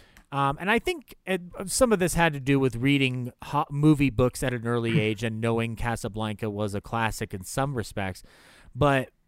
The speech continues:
Speaker 1: when I played the video, the first thing I saw was not the movie itself. It was the behind-the-scenes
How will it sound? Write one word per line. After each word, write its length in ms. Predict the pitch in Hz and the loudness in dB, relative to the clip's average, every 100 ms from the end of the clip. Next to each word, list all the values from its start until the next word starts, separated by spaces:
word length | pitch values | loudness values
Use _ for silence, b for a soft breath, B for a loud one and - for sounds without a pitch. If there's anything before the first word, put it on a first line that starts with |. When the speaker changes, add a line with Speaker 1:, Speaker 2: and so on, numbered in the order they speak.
| _ _ _ | _ _ _
Speaker 1:
when 160 | 165 165 | -2 2
I 80 | 160 | 4
played 340 | - 233 240 | 4 4 4
the 100 | 180 | 2
video, 540 | 156 214 208 160 143 143 | 2 4 6 6 6 4
the 140 | 135 | 0
first 400 | - 202 226 - | 2 2 2 2
thing 160 | 208 185 | 0 2
I 160 | 160 | 0
saw 680 | 139 - 214 214 120 101 104 120 _ _ _ _ 139 | -2 -2 0 2 0 -2 -4 -8 _ _ _ _ -2
was 220 | 156 151 | 0 4
not 240 | 170 165 | 4 4
the 80 | 147 | 2
movie 300 | 160 160 151 | 4 4 4
itself. 420 | 139 - 185 180 | 2 2 2 2
It 60 | 160 | 0
was 220 | 151 127 | 0 -2
the 80 | 135 | -2
behind-the-scenes 1400 | 139 - 156 160 151 139 - 151 143 127 120 113 - | -2 0 0 0 0 -4 -2 -2 -2 -2 -4 -8 -12